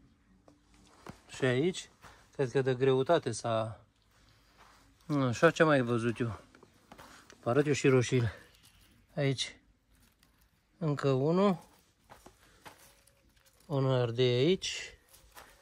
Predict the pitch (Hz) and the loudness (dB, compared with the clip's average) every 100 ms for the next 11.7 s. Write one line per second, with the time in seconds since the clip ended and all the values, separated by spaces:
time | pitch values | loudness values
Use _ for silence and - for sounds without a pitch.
0 | _ _ - - - - _ _ _ _ | _ _ -20 -20 -20 -20 _ _ _ _
1 | - 151 - 139 139 131 120 123 147 - | -8 -8 -2 -2 0 0 0 0 -2 -2
2 | 120 135 139 - - - - _ _ - | 2 6 6 4 -2 -18 -20 _ _ -20
3 | - - - - _ 139 120 147 127 113 | -20 -20 -20 -20 _ -2 0 2 2 4
4 | 170 165 196 165 - _ - - - - | 2 4 2 2 -8 _ -20 -20 -20 -20
5 | - _ - _ - - - - - - | -20 _ -20 _ -20 -20 -20 -20 -20 -20
6 | - - - 156 139 123 123 - 135 120 | -14 -6 0 6 6 8 6 6 2 4
7 | 120 131 180 202 202 160 - - - - | 4 6 8 8 6 4 -6 -20 -20 -20
8 | - - - _ _ _ _ _ _ _ | -20 -20 -20 _ _ _ _ _ _ _
9 | _ _ _ - 170 147 - - - - | _ _ _ -8 -8 -8 -18 -20 -20 -18
10 | - 175 175 233 233 - - 214 202 190 | 2 2 8 8 6 2 6 8 10 10
11 | 190 190 180 175 185 143 - | 12 10 10 10 10 8 6